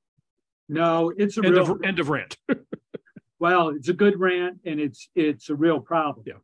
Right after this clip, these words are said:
Speaker 1: You've got some other things that you do in California that contribute to the amount of time it takes to review a ballot.
Speaker 2: Right.
Speaker 1: You have a lot of ballot issue referendum questions, integral part of the way Californians sort of govern themselves.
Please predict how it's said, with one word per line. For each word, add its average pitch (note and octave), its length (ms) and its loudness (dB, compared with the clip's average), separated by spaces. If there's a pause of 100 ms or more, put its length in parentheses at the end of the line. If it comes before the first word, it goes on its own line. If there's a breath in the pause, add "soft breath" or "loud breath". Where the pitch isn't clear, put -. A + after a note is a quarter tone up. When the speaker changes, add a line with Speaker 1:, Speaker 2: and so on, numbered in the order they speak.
(240)
Speaker 1:
You've G#3 120 2
got B3+ 240 0
some F3+ 200 2
other F#3 240 6
things C#3+ 340 -4
that B2+ 240 -10
you B2+ 60 -20
do C#3 220 2
in A#2+ 100 -4
California D3 640 0
that A#2+ 140 -4
contribute D3+ 720 2
to C#3+ 100 -4
the B2 300 -6 (280)
amount D#3 300 0
of B2 140 -10
time D#3+ 240 -2
it B2+ 100 -8 (180)
takes F#3 440 2
to D3+ 80 -4
review B2+ 540 -2
a A#2 40 -4
ballot. C3+ 400 -10 (180)
Speaker 2:
Right. G2 180 -6 (280)
Speaker 1:
You F#3+ 140 6
have F3+ 320 4 (160)
a D3 80 0
lot F3 480 0 (100)
of B2+ 260 -10
ballot C#3+ 500 -2 (240)
issue C3+ 380 0
referendum C#3 840 -2
questions, A#2+ 640 -14 (360)
integral E3+ 460 6
part D#3 260 4
of C3 80 -2
the C3 80 -4
way C#3+ 380 0
Californians C#3+ 880 -4
sort C#3 220 -2
of G#2 120 -10
govern C#3 400 -2
themselves. G#2+ 560 -14